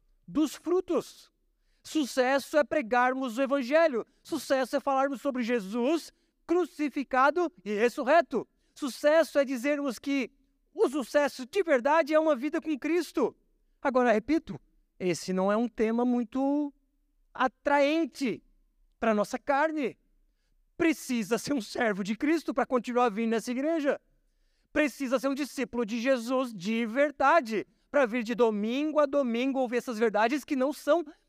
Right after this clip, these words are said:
tão atrativas para nossa alma. Porque nossa alma deseja o sucesso, o dinheiro, a fama e et cetera. Mas se você está aqui, glória a Deus por isso, é o Espírito Santo trabalhando em sua vida,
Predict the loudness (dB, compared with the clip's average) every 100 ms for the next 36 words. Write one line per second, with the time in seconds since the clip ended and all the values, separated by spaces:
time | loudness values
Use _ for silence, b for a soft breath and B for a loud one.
0 | _ 2 4 2 0 -2 -4 0 0 2
1 | 0 0 -4 -2 -4 -2 0 4 4 2
2 | 2 0 0 _ _ _ _ _ _ _
3 | _ -10 0 0 0 0 2 2 2 2
4 | 0 0 -2 -2 -6 -2 -2 2 2 2
5 | -4 _ _ -12 0 2 2 2 -2 -4
6 | _ _ _ -10 -4 0 0 2 2 2
7 | 2 -2 -4 _ -4 -4 -4 2 4 4
8 | 2 0 -2 -10 -4 -4 -4 0 0 2
9 | -2 -4 -10 B -2 -2 -2 -2 -2 -6
10 | -2 -2 -2 -4 -2 -4 -8 _ _ -10
11 | 0 4 4 2 0 -4 -6 -4 -2 -2
12 | 0 2 2 0 -6 -6 -6 -6 -4 -4
13 | -4 -2 0 0 -2 -4 -6 -2 -2 -2
14 | -2 0 0